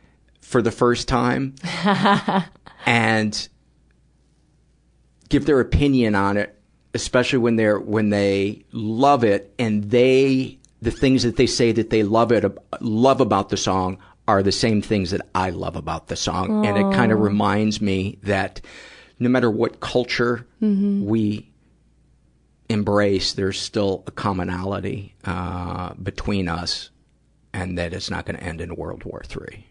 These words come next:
Speaker 2: <sighs> Yes. Fingers crossed. <laughs>
Speaker 1: Yes.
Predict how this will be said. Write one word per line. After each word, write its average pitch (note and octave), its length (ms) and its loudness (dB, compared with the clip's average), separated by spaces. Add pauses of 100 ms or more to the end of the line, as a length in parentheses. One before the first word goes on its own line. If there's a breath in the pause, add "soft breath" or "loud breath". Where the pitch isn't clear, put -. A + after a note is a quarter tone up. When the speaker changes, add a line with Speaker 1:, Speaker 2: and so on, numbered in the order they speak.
(120)
Speaker 2:
<sighs> G3 100 -6 (1080 loud breath)
Yes. - 480 -12 (1200 soft breath)
Fingers F3 500 -6
crossed. - 460 -6
<laughs> - 100 0
Speaker 1:
Yes. - 400 -10